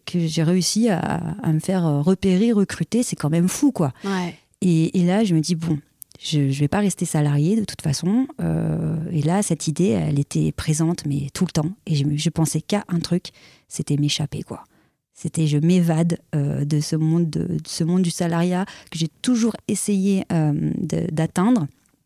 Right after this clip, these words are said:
Speaker 1: Maintenant que je suis dedans, ben, j'ai, j'ai goûté à ma liberté d'entrepreneuse avec tout ce qu'il y a derrière, hein, les risques, les challenges, et,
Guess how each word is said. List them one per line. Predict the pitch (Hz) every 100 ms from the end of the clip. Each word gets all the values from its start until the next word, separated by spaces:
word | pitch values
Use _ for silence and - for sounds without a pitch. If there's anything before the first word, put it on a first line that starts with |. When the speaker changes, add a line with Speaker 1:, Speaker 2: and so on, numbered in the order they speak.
| _ -
Speaker 1:
Maintenant | 185 185 180
que |
je | -
suis |
dedans, | 151 170 208
ben, | 196 151 147
j'ai, | 151 151 151 -
j'ai | 185 208
goûté | 196 214
à | 208
ma | 180
liberté | 180 175 165 190
d'entrepreneuse | 170 160 165 - 156 170 175 - - - _ -
avec | 156 160
tout | 180
ce | -
qu'il |
y | 151
a |
derrière, | 143 170 202 165
hein, | 165 165
les | 156 143
risques, | 156 175 -
les | 139
challenges, | - 147 170 165
et, | 151 143